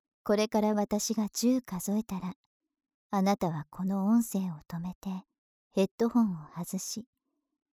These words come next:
ご主人様を静かに待ちます。思い出して。音声を止めて最初に出会った女性を、あなたはご主人様と認識します。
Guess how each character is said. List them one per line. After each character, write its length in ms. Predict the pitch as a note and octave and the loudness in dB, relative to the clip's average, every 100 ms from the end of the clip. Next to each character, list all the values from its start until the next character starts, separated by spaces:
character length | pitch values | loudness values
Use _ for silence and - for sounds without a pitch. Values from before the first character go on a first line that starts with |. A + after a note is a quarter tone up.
| _ _ - | _ _ -4
ご 140 | G#3 | -2
主 180 | - B3+ | 0 0
人 200 | B3+ B3 | 4 4
様 400 | - G3 F#3 F3 | 2 -4 -4 -6
を 60 | E3+ | -8
静 380 | - A#3 C4+ | -4 -2 -2
か 100 | - | -4
に 160 | G3 D#3+ | -4 -4
待 160 | D3+ D#3+ | -8 -8
ち 160 | - | -10
ま 140 | F3+ F#3+ | -10 -12
す。 220 | - - _ _ _ _ _ _ _ _ _ _ _ _ - | -16 -20 _ _ _ _ _ _ _ _ _ _ _ _ -4
思 240 | G3 G3+ | 2 2
い 80 | G3+ | 2
出 140 | G#3 G3+ | -2 -6
し 80 | |
て。 100 | - F3+ G#3+ _ _ _ _ _ _ _ _ _ - | -12 -14 -16 _ _ _ _ _ _ _ _ _ 2
音 220 | B3 C4+ C4+ | 8 8 6
声 280 | - A3+ | 4 2
を 100 | G#3 | 2
止 160 | F#3+ G3 | 0 0
め 140 | G3+ | 0
て 160 | G#3 G#3 | 0 -4
最 260 | - G#3 A3+ | -4 -6 -4
初 200 | - B3 | 2 4
に 140 | B3 | 6
出 200 | A3 A3+ | 4 0
会 80 | B3+ | -2
っ 20 | - | -6
た 140 | A#3 | -8
女 120 | - F#3+ | -6 -10
性 360 | - G#3 G#3+ | -8 -6 -4
を、 160 | G#3+ G#3+ _ _ _ _ _ _ _ _ | -6 -8 _ _ _ _ _ _ _ _
あ 140 | - F#3 | -2 0
な 140 | F#3+ | 2
た 160 | - E3+ | 0 -2
は 160 | D3 - | -4 -6
ご 100 | E3 | -6
主 200 | - A#3+ | -2 0
人 200 | A#3+ A#3 | 4 2
様 320 | - F3 E3+ | 2 -4 -4
と 120 | - | -8
認 280 | D#3 D#3+ F3 | -10 -8 -6
識 260 | F#3+ - G3+ | -6 -4 -6
し 160 | - G3+ | -4 -6
ま 160 | G3+ | -6
す。 200 | - - | -14 -20